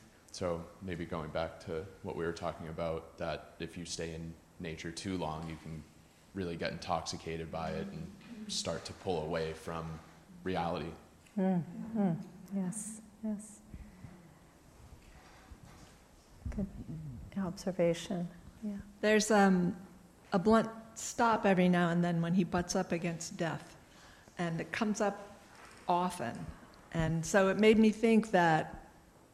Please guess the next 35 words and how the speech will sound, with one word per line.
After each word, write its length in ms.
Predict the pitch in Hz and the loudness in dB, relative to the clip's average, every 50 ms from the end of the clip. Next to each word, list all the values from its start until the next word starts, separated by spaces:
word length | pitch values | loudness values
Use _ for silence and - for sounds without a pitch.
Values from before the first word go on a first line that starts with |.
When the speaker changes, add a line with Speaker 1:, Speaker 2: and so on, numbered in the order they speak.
| _ _ _ - _ - - | _ _ _ -20 _ -6 0
Speaker 3:
he 140 | 190 190 | 2 4
was 160 | 175 175 151 - | 4 4 4 4
very, 220 | 190 180 170 170 | 4 4 4 4
very 260 | 156 165 160 156 151 - - | 4 4 2 2 0 0 4
old 460 | 170 170 170 165 151 139 135 135 - - | 6 6 6 6 4 2 -2 -4 -6 -4
when 140 | - 151 - | -2 -2 -2
he 120 | 151 - 147 | -2 -2 -2
wrote 340 | 151 147 156 151 151 - - | -2 -2 -2 -4 -6 -10 -12
this, 540 | - - - - - - - - - - 202 | -12 -10 -10 -8 -6 -6 -6 -6 -6 -4 -4
Speaker 2:
Mm. 560 | 190 185 175 - - - - - - - - | -4 -2 -4 -8 -12 -16 -20 -20 -10 -4 -2
Speaker 3:
um, 480 | 160 151 147 156 156 147 147 170 160 160 - - - - - - - - _ _ _ _ _ _ _ - | -2 0 0 0 2 2 0 0 -2 -4 -6 -12 -18 -20 -20 -20 -20 -20 _ _ _ _ _ _ _ -8
because 180 | 131 - 147 | -4 -2 0
I 140 | 160 165 165 | 2 2 2
don't 140 | 165 165 - | 2 0 0
remember 400 | - 160 156 151 147 147 147 147 | 0 0 0 0 -2 -2 -4 -6
thinking 420 | - - 143 143 - - 147 147 | -6 -6 -6 -6 -6 -6 -6 -6
about 300 | - 135 143 131 - - | -6 -6 -8 -8 -8 -8
death 220 | - 143 147 - - | -8 -6 -6 -6 -8
so 160 | - - 151 | -8 -8 -8
much 340 | 143 - - - - - - | -8 -8 -8 -10 -12 -12 -10
until 440 | - 180 160 - - - 185 175 160 - - - - - _ _ _ _ _ _ - - | -10 -10 -10 -10 -10 -10 -8 -10 -10 -12 -16 -20 -20 -20 _ _ _ _ _ _ -10 -10
I 60 | 143 | -8
got 260 | 143 - 143 - - - - - - - - - | -8 -8 -10 -10 -10 -14 -18 -20 -20 -18 -12 -10
older. 340 | 151 143 156 - 120 110 165 - - - - - - - | -8 -6 -6 -6 -8 -8 -10 -12 -10 -6 -4 -2 0 2
<laughs> 0 | |
But, 1300 | 240 - - - - 214 254 226 233 - 247 233 208 - 202 - 190 185 175 160 - - - - - 175 | 2 2 2 0 -2 -2 0 2 2 0 0 -2 -4 -6 -4 -2 0 0 0 0 -2 -6 -4 0 2 4
um, 520 | 170 165 160 156 151 151 151 151 147 143 - - - - - - - - - - | 4 4 4 4 4 2 2 0 -2 -2 -4 -8 -18 -20 -20 -20 -20 -20 -8 -2
Speaker 2:
Well, 100 | 208 175 | -2 2
back 360 | 160 - 214 214 208 208 - | 8 8 8 8 8 6 6
then, 380 | - 220 214 208 190 180 160 - - | 8 8 10 10 10 8 6 6 8
old 480 | 165 170 180 185 185 170 147 - - - | 10 10 10 10 10 8 6 6 2 0
was, 220 | 143 135 - - | 0 0 2 4
like, 140 | 151 147 139 | 4 4 2
thirty-five. 840 | - - - 165 165 151 143 143 - - 151 139 135 135 127 131 135 | 2 4 6 8 8 8 4 2 2 2 2 2 2 2 0 2 2
Speaker 3:
Yeah, 580 | 190 185 180 180 175 170 165 165 160 160 160 | 4 6 6 6 6 6 6 4 4 4 4